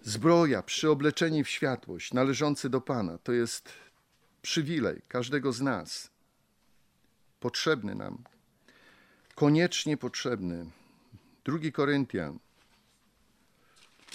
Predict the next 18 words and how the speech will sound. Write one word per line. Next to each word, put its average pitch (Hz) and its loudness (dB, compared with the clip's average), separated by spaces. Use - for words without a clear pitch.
szósty - -2
rozdział. 101 -2
„A 110 6
jako 180 10
współpracownicy 180 4
napominamy 151 6
was, 151 0
abyście 139 0
na-, 147 4
na-, 143 6
nadaremnie 156 6
łaski 156 4
Bożej 143 2
nie 143 4
przyjmowali. 110 2
Mówi 196 6
bowiem: 170 6
w - -16